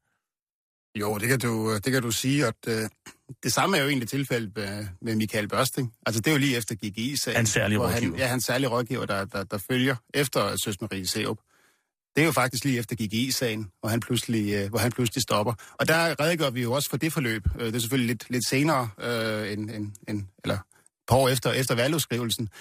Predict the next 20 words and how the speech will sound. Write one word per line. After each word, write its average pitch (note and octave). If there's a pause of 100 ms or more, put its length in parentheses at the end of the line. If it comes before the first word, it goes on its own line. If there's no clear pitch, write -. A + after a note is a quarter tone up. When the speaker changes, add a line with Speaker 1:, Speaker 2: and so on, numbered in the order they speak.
(100)
Speaker 1:
Men A2+
det, D3+
der E3+
jo C3+
sker D3+
der, D#3
det D3
er C#3
jo B2+
i, A2+
i, A2+
igen, B2+
da D#3+
han A#2
bliver G#2+
fanget A#2+
i G#2+
den A2+
her, G#2
øh, G2